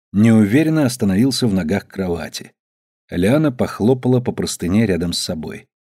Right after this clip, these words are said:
«Извини, если обидела». «Да ничего», ответил он, подал ей стакан и сел рядом. «Извини за ошибку. Ты трахаться не расхотела?»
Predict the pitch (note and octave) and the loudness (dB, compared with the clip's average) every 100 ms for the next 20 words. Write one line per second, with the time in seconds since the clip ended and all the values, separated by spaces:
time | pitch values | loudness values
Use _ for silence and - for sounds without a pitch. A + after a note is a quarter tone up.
0 | _ _ - F2 E2+ G#2+ G#2+ E2+ D2 D2 | _ _ -20 -12 -4 0 0 0 -4 -12
1 | _ F2 D#2+ F2+ E2 D2+ D#2 C2 C2+ - | _ -8 -6 -2 0 0 -4 -10 -14 -16
2 | - _ _ _ _ A2 F#3+ G#3 - G#3 | -20 _ _ _ _ -2 0 2 2 4
3 | G3 G3 - - G2+ G2 - F#2+ - A#2+ | 4 2 -4 -14 -2 -2 -2 -4 0 -2
4 | D3 _ _ _ _ - C3 B2 A2 G#2 | -2 _ _ _ _ 0 4 6 6 4
5 | - F#2 - C3 C#3 A2 - - G#2 F2 | 0 -4 0 0 0 -6 -6 -2 0 0
6 | D#2+ D2+ - - _ _ _ _ - G2+ | -4 -8 -14 -16 _ _ _ _ -6 -2
7 | A2 D3 E3 C#3 G#2+ B2 B2+ B2+ - - | 2 4 4 4 4 2 2 0 -2 -6
8 | - _ _ _ _ _ _ - C3+ B2+ | -18 _ _ _ _ _ _ 0 0 0
9 | - D#3 - A#2 - B2 B2+ B2+ - C3+ | 2 2 4 2 0 2 2 2 0 2
10 | G#3 F3+ G#2+ | 4 4 2